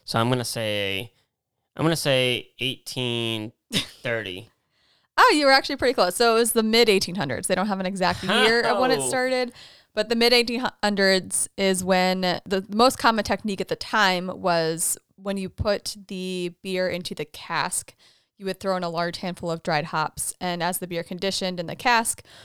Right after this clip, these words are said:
Speaker 2: over days or weeks, the fresh hop aroma would kind of just seep into the beer.
Speaker 1: Yeah, I love that.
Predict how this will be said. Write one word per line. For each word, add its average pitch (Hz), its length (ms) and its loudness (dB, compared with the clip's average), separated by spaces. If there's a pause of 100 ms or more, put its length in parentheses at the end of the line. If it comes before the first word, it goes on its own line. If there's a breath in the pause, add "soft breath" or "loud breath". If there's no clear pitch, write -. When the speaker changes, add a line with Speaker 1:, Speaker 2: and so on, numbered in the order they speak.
(200 loud breath)
Speaker 2:
over 190 160 0
days 196 320 4
or 185 100 0
weeks, 185 360 2
the 185 120 -2
fresh 175 280 -2
hop 170 240 -6
aroma 160 420 -6
would 160 240 -8
kind 165 220 -10
of 147 160 -10
just - 340 -4 (220)
seep - 440 -6
into 165 260 -10
the 170 100 -10
beer. - 320 -10 (360)
Speaker 1:
Yeah, - 180 -12 (120)
I - 40 -16
love 101 240 -12
that. - 260 -8